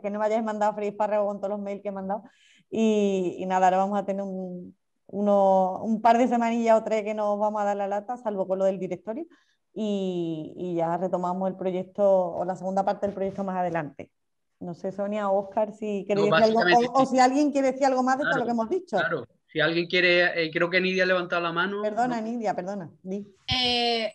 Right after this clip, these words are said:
Speaker 3: que, eh, chulos los logos, me han encantado. La, el, me queda la, la duda de si el que está en el mundo con el, eh, como con, eh, el, o sea, el, el, es la estatua que aparece en la,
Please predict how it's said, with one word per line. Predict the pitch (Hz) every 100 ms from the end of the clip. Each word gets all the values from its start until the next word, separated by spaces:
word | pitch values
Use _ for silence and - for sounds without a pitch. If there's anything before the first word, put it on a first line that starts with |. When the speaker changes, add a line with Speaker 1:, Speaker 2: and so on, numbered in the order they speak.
| -
Speaker 3:
que, | 294 269
eh, | 247 233
chulos | - 269 277
los | 330 392
logos, | 311 294 349 349
me | 269
han | 247
encantado. | 294 339 302 277 269 226 - - -
La, | - 285 277 269 269 262 -
el, | 294 285
me | 269 294
queda | 302 302 320
la, | 359 349 330 285
la | 285 277
duda | 294 294
de | 320
si | 349 330
el | 277
que | -
está | 269 -
en | 269
el | 302
mundo | 311 339 349 339 359
con | 349 339 302
el, | 294 277 277 262 247
eh, | 254 247 240 233 233
como | 269 254 247
con, | 269 254 254 254 240 233 226 _ _ _ _ -
eh, | 233 226 - 262
el, | 269 269 262
o |
sea, | 254 269
el, | 247 240
el, | 240 240 - -
es | - 254 269
la |
estatua | 311 - 330 330 320
que | 320
aparece | 311 262 240 262 - 330 320
en | 294 285
la, | 277 262 240 208